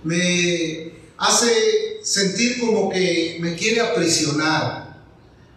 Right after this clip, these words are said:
Hay ocasiones", dice, "que como ya es una persona adulta, pues siempre está repitiendo lo mismo".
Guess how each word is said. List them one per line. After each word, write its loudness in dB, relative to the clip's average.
Hay 2
ocasiones", 0
dice, 2
"que -8
como 0
ya 4
es 4
una 2
persona 2
adulta, 0
pues -2
siempre 0
está 2
repitiendo 0
lo 0
mismo". -2